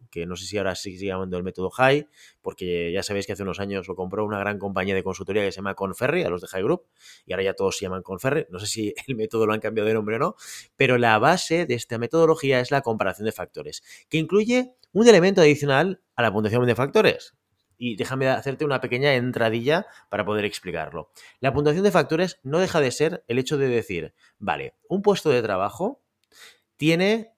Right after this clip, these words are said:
o lo componen diferentes características que hacen que ese puesto de trabajo contribuya más o contribuya menos, lo que llamamos los factores.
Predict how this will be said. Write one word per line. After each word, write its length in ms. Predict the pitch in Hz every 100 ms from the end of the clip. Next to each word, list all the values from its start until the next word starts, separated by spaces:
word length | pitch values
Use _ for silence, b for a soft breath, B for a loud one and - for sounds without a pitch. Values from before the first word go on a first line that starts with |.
| _ -
o 180 | 127
lo 100 | 127
componen 560 | - 123 120 151 175 156
diferentes 880 | 131 - 127 135 147 165 180 175 -
características 1300 | - 107 107 - 104 98 - 90 - - - - _ _ _ -
que 140 | 110
hacen 380 | 120 - 156 143
que 200 | 143 160
ese 160 | 147 117
puesto 260 | 117 147
de 60 | 139
trabajo 380 | 131 131 165 -
contribuya 560 | 107 110 160 147 151
más 340 | 139 143 - b b b _
o 260 | 180 190
contribuya 720 | - 123 117 113 123 113 110
menos, 300 | 87 76 110
lo 80 | -
que 80 | 110
llamamos 260 | 107 147 139
los 140 | 120
factores. 560 | 95 - 80 123 156